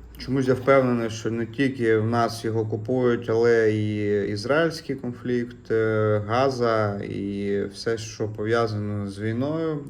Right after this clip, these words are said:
е, з тактичними годинниками, також має місце, е, бути. Отакий пес. Е, прикольно, в них там на сайті легенда, що він, типу, навіть відповідає на листи, е,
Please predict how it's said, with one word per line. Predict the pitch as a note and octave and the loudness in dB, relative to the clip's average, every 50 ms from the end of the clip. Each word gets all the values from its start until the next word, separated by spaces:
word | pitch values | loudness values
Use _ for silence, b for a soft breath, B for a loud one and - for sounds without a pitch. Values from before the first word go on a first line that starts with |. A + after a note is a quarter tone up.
| B2+ - A2+ | -10 -10 -6
е, | A2 G#2+ G#2+ G#2 | -4 -4 -4 -4
з | - - | -6 -8
тактичними | - G#2 G#2+ - - A#2+ A#2+ - - G#2+ G#2 G#2 G2+ | -10 -10 -8 -6 -4 -4 -4 -4 -6 -6 -6 -6 -4
годинниками, | G2+ G2+ G2+ A2 B2 C3+ C#3 C3+ B2+ B2+ - G#2+ G#2+ G#2+ G#2 G#2 G#2 A2+ A2+ A2+ - | -4 -4 -4 -4 -4 -2 -4 -4 -6 -6 -8 -6 -6 -6 -6 -6 -6 -8 -8 -10 -12
також | - - - A#2 A#2 A2+ A2+ - | -12 -8 -4 -4 -4 -4 -4 -8
має | G2+ G#2 G#2+ G#2 G#2 G2+ G2+ | -6 -4 -4 -2 -4 -4 -4
місце, | G#2 G#2 G#2 G#2 - - - - - - - - - - - - - | -4 -4 -6 -8 -10 -12 -10 -12 -14 -14 -18 -20 -20 -20 -20 -20 -16
е, | - - - G2+ | -14 -12 -10 -8
бути. | G2+ G#2 G#2 G2+ G#2 - - - B B B B B B B B B B B B B B B B B - - - - - - - - B2+ | -8 -6 -8 -8 -8 -10 -12 -12 B B B B B B B B B B B B B B B B B -20 -20 -20 -20 -20 -18 -12 -10 -8
Отакий | B2 B2 D3 D3 - F3 | -6 -6 -4 -4 -4 -4
пес. | D#3+ - - F3+ F#3+ A3 A#3+ A#3+ - - - - - _ - - - - - - - B2+ | -2 0 2 2 2 2 0 -2 -6 -12 -16 -20 -20 _ -20 -20 -20 -20 -16 -12 -8 -6
Е, | A#2+ A#2+ A#2+ | -4 -4 -2
прикольно, | A#2+ - D3 C#3 - F3+ F#3 F3+ E3+ | -2 -2 -2 2 2 2 4 4 2
в | D3+ D3+ | 2 0
них | D3+ - | -2 -2
там | - D3 C#3+ C#3 C3+ C3 | -2 -2 -2 0 0 0
на | C3+ C3 | 0 -2
сайті | C3 - E3 D#3+ E3 D#3+ D#3+ D3+ | 0 0 2 2 2 2 2 2
легенда, | C#3+ C3+ C3 C#3 D3 D3+ D#3 D3 C#3+ B2 | 2 2 2 0 0 -2 -2 -2 -2 -2
що | - - - B2+ | -2 -2 -2 -2
він, | A#2+ B2 C3+ C#3 B2+ | 0 0 0 0 0
типу, | C3 C3 C3 A#2 A#2 | -2 -2 -2 -2 -4
навіть | A#2+ B2 B2 A#2+ A#2+ A2+ | -2 0 -2 -2 -2 -4
відповідає | G#2 G#2+ G#2+ G#2+ A2 A2 G#2+ A2+ A#2+ B2 C3 B2+ A#2 | -6 -4 -4 -2 -2 0 0 2 2 2 2 0 0
на | A2 G#2+ A2 A2 A2 A2 A2 A2 A2 - - | -2 -2 -2 -2 -2 -2 -2 -4 -6 -6 -4
листи, | A#2 A#2 A2 A2 - - - - G#2+ G#2+ G#2 G2 F#2+ - - | -4 -4 -4 -4 -6 -8 -2 2 4 4 4 4 2 -2 -6
е, | - - G2 G2 F#2+ | -6 -6 -4 -4 -6